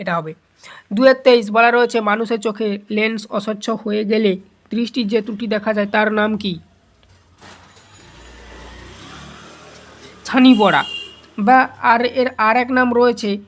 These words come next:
ক্যাটারাক্ট, ওকে? তারপর দেখো নেক্সট দুইয়ের চব্বিশ, নিচের কোন চারটি বিষয়ের মধ্যে তিনটির একটি বিষয়ের অন্তর্গত সে বিষয়টি খুঁজে বের করো এবং লেখো। ভ্রূণ, ভাজক কলা, বীজ, ক্রায় সংরক্ষণ। এটা তোমরা যেটা করবে ক্রায়ো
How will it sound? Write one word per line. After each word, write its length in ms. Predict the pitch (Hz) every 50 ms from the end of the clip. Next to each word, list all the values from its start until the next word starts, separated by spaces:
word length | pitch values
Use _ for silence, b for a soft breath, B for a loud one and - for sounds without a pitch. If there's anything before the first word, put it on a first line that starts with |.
| _ _ _ _
ক্যাটারাক্ট, 500 | - 214 202 214 214 202 170 - - _ - - - _ _ -
ওকে? 160 | 233 277 262 262 269 262 b b b b b b _ -
তারপর 220 | 240 247 247 254 247
দেখো 160 | 254 240 254 240 233
নেক্সট 280 | 240 233 233 - - - - 226 202
দুইয়ের 200 | 233 240 226 202 -
চব্বিশ, 380 | 269 233 214 202 226 214 214 208 B B B B B - 226
নিচের 320 | 247 262 247 311 302 269 262 240 B B B B B B - -
কোন 140 | 262 277 285 294 269
চারটি 340 | 285 277 277 269 269 - 277 254 220 247
বিষয়ের 320 | - - 254 254 247 240 240 240
মধ্যে 220 | 240 214 220 226 214 - -
তিনটির 380 | 247 247 247 247 240 254 247 233 233
একটি 140 | 208 214 - 240 226
বিষয়ের 240 | 208 - 240 233 226 226
অন্তর্গত 420 | 220 214 240 233 226 233 226 214 214 208 202 - _ _ _ _ _ _ -
সে 180 | - - 254 269 262 269
বিষয়টি 340 | - - 262 247 247 254 247 208
খুঁজে 260 | - 247 226 240 240 226 220 214 220 - 220
বের 140 | 226 233 247
করো 260 | 240 247 240 226 220 208 214 - 240
এবং 160 | 233 233 233 226 214 208
লেখো। 280 | 208 202 - 190 180 165 160 - - 202
ভ্রূণ, 260 | 202 208 240 254 262 247 240 208
ভাজক 240 | 214 208 240 240 240
কলা, 200 | - 233 226 233 226 202 196
বীজ, 260 | 214 233 247 254 247 - - _ _ -
ক্রায় 200 | 220 208 214 202 208
সংরক্ষণ। 440 | 208 196 190 180 170 175 - 165 156 185 b b b b b b -
এটা 220 | 240 233 240 277 285 294
তোমরা 200 | 285 277 269 269 269
যেটা 180 | 254 240 254 247 254 247
করবে 280 | 240 240 233 208 196 202 202 202 _ _ _ _ _ _ -
ক্রায়ো 340 | 202 185 175 185 214 214